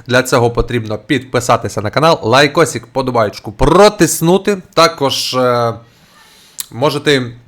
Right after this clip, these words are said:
е, можете додатково зберігати відосики, можете відосиками ділитися, просувати мої відосики також, ділитися з друзями, казати друзям, нехай на мене підписуються. І так передаю далі, далі, далі, далі.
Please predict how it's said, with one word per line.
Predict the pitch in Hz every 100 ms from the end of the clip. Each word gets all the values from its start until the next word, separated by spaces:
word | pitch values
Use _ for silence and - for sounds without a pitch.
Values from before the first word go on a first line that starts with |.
| -
е, | 123
можете | 127 120 117
додатково | 117 117 123 120 156 151 151 143 - _ _ - _ 120
зберігати | 110 117 147 131 117 120 110 113
відосики, | 110 120 147 156 151 156 147 139 -
можете | 123 123 120 117
відосиками | 113 123 117 123 117 113
ділитися, | 107 117 131 147 156 - 151 143 131 -
просувати | 147 131 127 113 113 127
мої | 123
відосики | 123 131 127 139 131 123
також, | 123 127 120 127 - _ _ _ _ _ _ - -
ділитися | 117 131 127 123 - 117 113 - - -
з | 113
друзями, | 107 127 123 120 110 113 101
казати | 123 113 113 110
друзям, | 113 123 110 107 - - -
нехай | 117 113
на | 113
мене | 117 110
підписуються. | 107 123 117 - - 165 165 170 165 - 170 165
І | 143
так | 135 196 -
передаю | 165 139 147 151
далі, | 127 139
далі, | 117 120 117
далі, | 110 113 113
далі. | 107 104